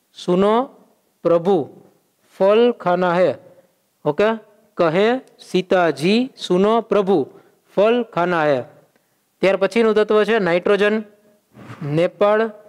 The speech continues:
પાકિસ્તાન, ઓસ્ટ્રેલિયા સબ ભિખારી મેકડોનાલ્ડ્સમાં જાય.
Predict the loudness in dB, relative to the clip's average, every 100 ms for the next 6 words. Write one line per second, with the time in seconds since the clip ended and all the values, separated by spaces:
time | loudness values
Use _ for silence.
0 | -20 _ -4 -4 -2 -4 -2 0 0 -2
1 | -2 -2 -2 0 0 2 2 2 -2 -12
2 | -20 _ _ _ -4 0 2 0 -2 -8
3 | _ -8 -8 -2 0 2 2 -2 -4 -2
4 | -2 0 0 0 0 -2 -2 0 2 2
5 | 0